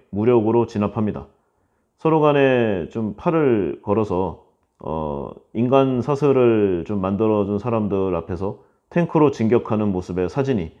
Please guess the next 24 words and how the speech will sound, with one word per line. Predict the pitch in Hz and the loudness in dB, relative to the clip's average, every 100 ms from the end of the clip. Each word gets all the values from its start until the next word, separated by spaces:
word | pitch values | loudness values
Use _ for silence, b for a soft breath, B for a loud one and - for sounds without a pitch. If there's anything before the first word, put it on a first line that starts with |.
| _ | _
아주 | - 85 | -12 -10
강렬함을 | 92 98 101 95 90 87 104 113 - _ | -8 -2 -2 0 -2 0 -2 -2 -10 _
저 | 82 | -8
보여줬었죠. | 101 101 85 92 - 73 - _ _ _ _ _ _ _ - | 2 2 2 -6 -6 -8 -12 _ _ _ _ _ _ _ -4
당시에 | 131 151 147 143 139 131 120 - | -2 2 4 6 4 4 0 -2
그 | 110 110 107 104 | 0 2 0 -2
칭화대학의, | - 175 165 117 110 101 120 135 - _ _ - | -4 -2 0 2 2 2 0 -2 -8 _ _ -8
어, | 87 87 92 | -4 -4 -6
학생자치회 | 135 147 113 101 120 113 107 | -4 -2 -2 -4 0 2 2
발표에 | 92 - 101 | -2 0 0
의하면 | 95 113 85 113 - _ _ _ _ _ _ - | 4 2 0 -6 -12 _ _ _ _ _ _ -4
이때 | 117 147 | 0 4
희생된 | 143 156 160 147 135 135 139 131 123 98 | 4 4 0 0 4 6 6 2 -2 -4
이 | 104 | -6
중국 | 131 131 127 | -2 -2 -2
국민이 | 104 104 101 104 113 - | -2 -2 -2 -2 -4 -8
최소 | - 175 170 | -4 -2 -2
사천 | 147 151 170 | -2 -2 -2
명, | 120 87 - _ _ _ _ - | -2 -4 -10 _ _ _ _ -8
아, | 90 95 87 | -2 -2 -2
당연히 | 104 123 123 | -2 0 0
이거보다 | 113 113 113 | 0 0 -2
더 | 107 104 | -2 0
나오겠죠. | 90 85 82 113 139 | 0 -2 -6 -8 -12